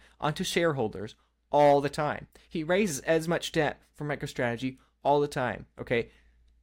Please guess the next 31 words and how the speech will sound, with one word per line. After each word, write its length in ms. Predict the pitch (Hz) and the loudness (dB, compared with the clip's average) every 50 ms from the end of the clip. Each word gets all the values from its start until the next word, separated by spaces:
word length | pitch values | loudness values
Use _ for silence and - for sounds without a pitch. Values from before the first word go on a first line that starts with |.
| _ _ _ _ - | _ _ _ _ -6
Okay, 220 | 123 120 131 - - | -6 -4 -6 -6 -8
he 180 | 135 147 185 | -6 -4 -4
is 80 | 175 - | -4 -4
creating 360 | - - - 165 180 208 220 | -4 -2 0 0 2 2 2
money 200 | 196 180 185 185 | 0 0 0 0
out 40 | 185 | -2
of 60 | 180 | 0
thin 120 | 202 202 175 | 0 0 0
air 280 | 135 113 110 143 - - - _ _ _ - | 0 -2 -2 -4 -8 -14 -20 _ _ _ -2
by 120 | 147 147 | -2 0
borrowing 360 | 139 147 143 143 151 156 147 | 2 2 2 4 2 2 0
all 80 | 143 139 | -2 -4
this 160 | 160 - - | -6 -6 -6
money, 300 | 123 101 98 104 127 - _ _ _ _ _ - | -6 -6 -6 -8 -10 -12 _ _ _ _ _ -6
and 120 | 151 160 | -4 -4
he's 140 | 165 160 147 | -4 -4 -2
dumping 280 | - 185 214 - 226 202 | -2 -2 0 0 2 2
his 140 | 202 180 | 2 2
own 100 | 185 180 | 2 -2
stock 300 | 170 - - 160 160 156 - | -2 0 2 2 2 2 2
onto 220 | 151 165 165 156 | -2 -2 -2 -4
shareholders 760 | - - 165 165 165 143 127 98 95 101 - 98 107 - - _ _ _ - - | -4 -2 -2 0 0 -2 -4 -6 -6 -8 -8 -8 -10 -12 -12 _ _ _ -10 -4
as 120 | 147 147 143 | -4 -2 -2
much 160 | 147 147 147 | -2 -4 -4
as 80 | 135 | -4
possible 380 | - 143 117 123 - 131 107 - | -2 -2 -2 -2 -4 -6 -10 -10
to 120 | - - | -6 -6
acquire 240 | 139 - - 131 120 | -6 -2 0 -2 -2
more 140 | 117 117 113 | -2 -2 -6
Bitcoin. 340 | 113 101 - - - - - | -6 -8 -8 -10 -12 -12 -8
Okay, 220 | 117 - - - | -6 -6 -6 -6